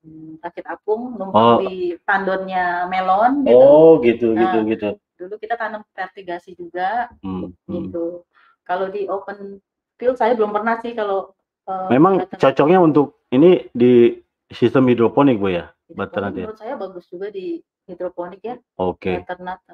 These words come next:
Speaker 2: Berarti jarak tanamnya ya sama, itu sekitar dua puluh senti gitu ya? Atau
Speaker 1: Iya,
Speaker 2: berapa?
Speaker 1: tiga puluh atau empat puluh senti
Speaker 2: Oh,
Speaker 1: ya,
Speaker 2: karena,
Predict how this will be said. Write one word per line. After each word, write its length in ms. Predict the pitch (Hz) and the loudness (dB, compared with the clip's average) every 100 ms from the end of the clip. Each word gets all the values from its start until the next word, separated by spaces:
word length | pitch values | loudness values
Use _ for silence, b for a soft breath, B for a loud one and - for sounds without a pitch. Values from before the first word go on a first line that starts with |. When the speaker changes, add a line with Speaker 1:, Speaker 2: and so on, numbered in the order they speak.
| _ | _
Speaker 2:
Berarti 260 | - 110 180 190 | 0 4 4 4
jarak 280 | 127 131 123 | 4 2 2
tanamnya 360 | 131 135 165 196 | 0 2 4 6
ya 100 | 139 | 4
sama, 260 | 147 180 147 | 4 2 0
itu 160 | 131 | -2
sekitar 720 | 135 113 120 123 120 117 110 | -6 -2 -2 2 2 2 -4
dua 240 | 107 117 110 | 0 2 2
puluh 400 | 120 117 113 110 | 0 0 0 -2
senti 320 | 110 110 117 | -4 -2 -2
gitu 160 | 110 104 | -4 -4
ya? 100 | 98 90 _ _ _ | -6 -8 _ _ _
Atau 220 | 117 131 | 2 4
Speaker 1:
Iya, 60 | 269 | 6
Speaker 2:
berapa? 220 | 277 196 190 _ _ _ | 2 0 -4 _ _ _
Speaker 1:
tiga 180 | 175 170 | _ -16
puluh 200 | 196 196 | -12 -14
atau 80 | - | -10
empat 160 | 185 | -10
puluh 240 | - 196 190 | -10 -16 -16
senti 240 | - 190 | -16 -2
Speaker 2:
Oh, 140 | 117 117 | 0 4
Speaker 1:
ya, 20 | |
Speaker 2:
karena, 300 | 117 117 | 4 4